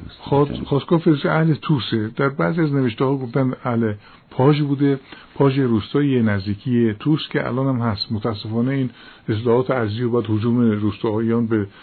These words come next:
Speaker 2: شهرها تقریباً یه نیمه خرابه ازش باقی گذاشته. یه تعداد کمی، ام، در حقیقت اونجا ساکن داره، اما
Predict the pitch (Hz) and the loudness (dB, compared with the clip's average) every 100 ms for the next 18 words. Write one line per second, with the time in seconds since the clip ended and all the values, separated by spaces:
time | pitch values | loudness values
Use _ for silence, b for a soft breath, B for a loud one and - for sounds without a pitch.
0 | B - 123 107 107 131 135 - 120 104 | B -8 -4 -2 -2 -2 -2 -4 -6 -6
1 | 123 127 123 120 113 101 107 104 104 127 | -2 0 0 2 2 2 0 -2 0 0
2 | 120 117 104 104 107 143 - B B - | 0 -4 -6 -6 -4 -4 -6 B B 0
3 | 135 139 - 147 147 143 131 117 110 - | 2 2 2 2 2 0 -4 -6 -10 -6
4 | 113 123 123 107 127 139 131 127 B B | -4 -4 -4 -6 -4 -2 -2 -4 B B
5 | B - 123 110 104 110 127 123 - 123 | B -6 0 2 2 0 -4 -14 -12 -10
6 | 110 113 101 104 107 120 104 107 104 B | -8 -6 -4 -4 -2 0 2 2 2 B
7 | B B - 104 98 151 156 165 170 160 | B B -4 -2 2 2 4 4 4 4
8 | 160 156 151 | 2 2 0